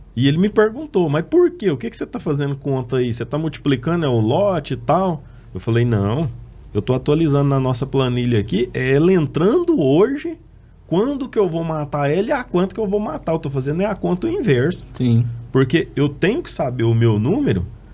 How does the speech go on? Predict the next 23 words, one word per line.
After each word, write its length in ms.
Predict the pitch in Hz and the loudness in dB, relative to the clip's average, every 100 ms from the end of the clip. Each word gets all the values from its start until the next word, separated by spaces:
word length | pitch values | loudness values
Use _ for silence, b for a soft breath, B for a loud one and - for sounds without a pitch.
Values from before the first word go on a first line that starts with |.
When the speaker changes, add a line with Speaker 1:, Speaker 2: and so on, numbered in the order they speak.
| B B B | B B B
Speaker 1:
porque 240 | 123 120 151 | 0 2 4
o 80 | |
negócio 440 | 160 151 117 139 156 | 2 2 0 0 -2
é 20 | |
aquilo 140 | 147 175 | -2 -2
que 40 | |
você 80 | 180 | -4
falou. 480 | - 269 185 135 135 - - - - | -4 0 2 2 0 -16 -20 -14 -2
Isso 320 | 151 208 180 | 0 0 2
aí 140 | 147 | 4
eu 140 | 170 185 | 4 2
aprendi 360 | 185 190 160 | 0 0 0
na 100 | 165 | -2
época 200 | 160 160 | -2 -2
da 100 | 147 | -4
gambira 460 | 147 156 139 131 139 | -2 0 0 0 0
do 100 | 143 | 0
meu 200 | 160 208 | -2 -2
pai. 280 | - 107 101 | -2 0 0
Isso 160 | - | 0
aí 120 | 120 117 | 2 2
é 60 | |
uma, 460 | 160 233 226 131 | 2 0 0 0